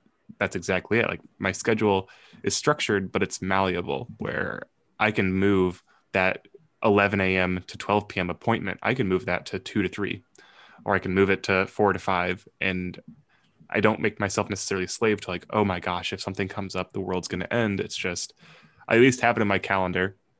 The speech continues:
And then when something does come up, I at least move it. And I'm reminded later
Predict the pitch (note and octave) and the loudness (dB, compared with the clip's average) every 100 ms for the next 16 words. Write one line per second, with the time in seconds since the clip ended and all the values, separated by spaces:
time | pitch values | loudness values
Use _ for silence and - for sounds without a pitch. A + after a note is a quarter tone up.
0 | _ G#2+ G2 F#2 F#2 F#2 G2+ G2+ F2+ A2 | _ -2 2 2 2 0 0 -2 0 2
1 | C#3+ - G2 F2 F2+ - _ _ _ G2+ | 0 0 -2 0 -2 -6 _ _ _ 2
2 | G2+ G#2+ G2+ - - F#2 G#2+ C3 F#2+ G2+ | 4 4 2 -4 -8 0 4 4 4 0
3 | - _ _ _ _ _ - G2+ G2 G2 | -6 _ _ _ _ _ 0 2 4 4
4 | F#2+ G#2 G2+ F2 F2+ F#2 F2+ F#2 F2+ | 4 2 2 -2 0 0 0 -2 -6